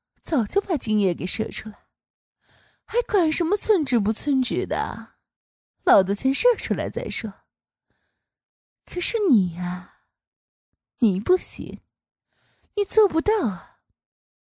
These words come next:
对你来说，只有听着主人的命令射精，才能够到达真正的快乐。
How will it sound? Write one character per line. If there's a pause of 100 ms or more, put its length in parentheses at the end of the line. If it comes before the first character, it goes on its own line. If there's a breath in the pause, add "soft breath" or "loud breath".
(440)
对
你
来
说， (840 soft breath)
只
有
听
着
主
人
的
命
令
射
精， (760)
才
能
够
到
达
真
正
的
快
乐。